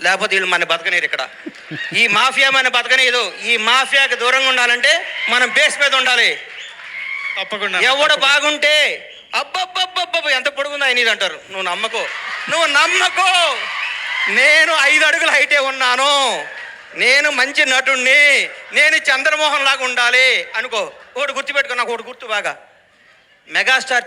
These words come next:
Speaker 1: చిరంజీవి గారికి వన్ ఇయర్ గ్యాప్ వచ్చింది. శ్రీకాంత్ అనే సినిమా పెళ్లి సందడి తీశాడు అరవింద్ గారు, ఇండస్ట్రీ హిట్ కొట్టారు. "అబ్బా, శ్రీకాంత్ అన్న అయిపోయాడు ఇక", అది ఇది అన్నారు.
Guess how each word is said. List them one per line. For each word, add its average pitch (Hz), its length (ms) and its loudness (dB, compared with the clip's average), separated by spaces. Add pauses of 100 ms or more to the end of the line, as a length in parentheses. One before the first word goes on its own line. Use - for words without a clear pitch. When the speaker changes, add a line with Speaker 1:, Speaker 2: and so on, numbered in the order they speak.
Speaker 1:
చిరంజీవి 240 280 -2
గారికి 220 220 -2
వన్ 202 180 -4
ఇయర్ 226 120 -2
గ్యాప్ 196 260 -6
వచ్చింది. 151 320 -16 (960)
శ్రీకాంత్ 240 580 -2
అనే 208 160 0
సినిమా 202 240 -8
పెళ్లి 214 300 -2
సందడి 208 220 -4
తీశాడు 175 240 -4
అరవింద్ 165 260 -2
గారు, 147 180 -10 (540)
ఇండస్ట్రీ 226 360 -2
హిట్ 196 120 -4
కొట్టారు. 156 340 -6 (800)
"అబ్బా, 240 340 0
శ్రీకాంత్ 233 520 -2
అన్న 226 120 -4
అయిపోయాడు 254 440 0
ఇక", 254 120 -4
అది 220 180 0
ఇది 240 100 2
అన్నారు. 185 280 -6